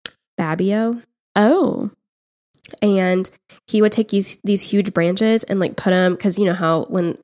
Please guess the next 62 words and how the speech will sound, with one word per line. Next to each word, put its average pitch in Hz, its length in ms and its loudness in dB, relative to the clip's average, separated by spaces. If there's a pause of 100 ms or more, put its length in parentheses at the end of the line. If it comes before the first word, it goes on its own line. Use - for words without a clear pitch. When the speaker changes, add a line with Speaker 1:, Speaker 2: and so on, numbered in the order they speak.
(160)
Speaker 1:
snapping 175 340 -2
turtles 170 360 0
or 175 60 0
whatever, 170 180 0
and 170 80 -2
they 175 80 0
get 175 100 0
all 165 80 -2
mad, 170 300 -2
they're 175 100 -2
like, 165 140 -6 (1000)
and, 208 80 -10
like, 196 120 -10
have 190 160 -6
their 180 100 -4
mouths 175 320 -4
open. 214 340 -2 (440)
And 214 100 2
then 214 60 4
he 202 40 2
would 190 120 -2
put - 220 -4
the 190 80 2
Speaker 2:
Do 254 100 2
they 269 60 6
Speaker 1:
branch 247 140 4
up 190 100 4
next 392 260 4
Speaker 2:
hiss? - 80 0
Speaker 1:
to 220 100 4
him. 214 180 4 (260)
They 202 100 -4
kinda 269 320 -2
do. 208 360 2
Speaker 2:
Oh, 247 280 -2
God. 180 180 -8
Speaker 1:
They 220 120 4
make 208 200 0
some 285 180 0
weird 190 200 2
noises. 196 480 0
And 208 180 0
then 202 160 2
the, - 240 0
Speaker 2:
Yeah. 190 100 -10 (100)
Speaker 1:
the 185 360 0
alligator 185 320 2
snapping 185 320 -2
turtle 175 320 -2
would 170 220 -4
snap 180 340 -4
the 208 80 -4
branch 226 380 -2
in 294 80 0
half. 330 280 0
I - 40 0
mean, 214 100 4
they 226 80 4
can 302 160 2
break 220 180 2
somebody's 208 300 2
bones. 202 400 2